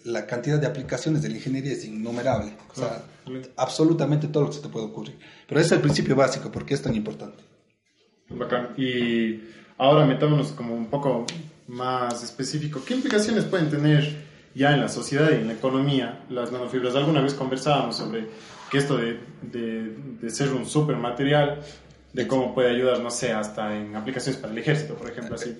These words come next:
Speaker 1: Exacto, verás, el,
Speaker 2: Deporte.
Speaker 1: el, el, las nano-, nanofibras es todavía un mundo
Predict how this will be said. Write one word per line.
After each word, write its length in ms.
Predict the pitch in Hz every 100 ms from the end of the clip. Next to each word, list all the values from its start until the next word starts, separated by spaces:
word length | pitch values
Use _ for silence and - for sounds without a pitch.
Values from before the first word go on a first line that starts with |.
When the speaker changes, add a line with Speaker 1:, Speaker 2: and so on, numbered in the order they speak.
| - 113
Speaker 1:
Exacto, 380 | 117 156 -
verás, 220 | 120 110 -
el, 100 | 127
Speaker 2:
Deporte. 400 | 127 127 - - -
Speaker 1:
el, 200 | 127 127 -
el, 720 | 127 123 117 117 113 110 - - _ - - _
las 380 | 127 120 113 -
nano-, 320 | 156 160 - 127
nanofibras 500 | 139 147 151 135 139
es 160 | 127
todavía 260 | 131 131 139
un 120 | 127
mundo 640 | 127 131 117 113 104 -